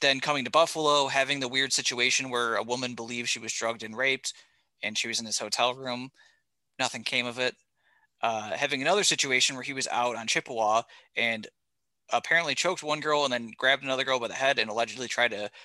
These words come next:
pull her into the car that he was leaving with. He was accused of his ex-, accused by his ex-girlfriend of being physically abusive on Instagram.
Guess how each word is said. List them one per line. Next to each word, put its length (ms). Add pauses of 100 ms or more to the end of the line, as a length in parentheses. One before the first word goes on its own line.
(140)
pull 180
her 80
into 140
the 100
car 340
that 140
he 100
was 140
leaving 300
with. 300 (1120)
He 60
was 60
accused 400
of 120
his 380 (220)
ex-, 240 (340)
accused 320
by 220
his 100
ex-girlfriend 560
of 140
being 320
physically 400
abusive 480
on 100
Instagram. 720